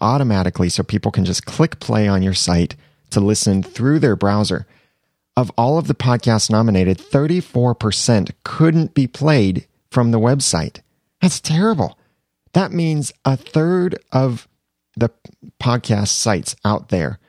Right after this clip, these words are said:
when people visit the podcast site, they can't listen to the podcast. They have to subscribe or have to browse in some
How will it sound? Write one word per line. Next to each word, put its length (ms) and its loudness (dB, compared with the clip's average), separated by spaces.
when 140 0
people 300 -4
visit 420 -2
the 80 -6
podcast 460 0
site, 420 -2
they 80 0
can't 320 -2
listen 440 0
to 120 -4
the 80 -2
podcast. 580 -4
They 260 -2
have 420 -2
to 140 -4
subscribe 680 -4
or 280 0
have 440 -4
to 320 0
browse 540 0
in 200 0
some 500 -2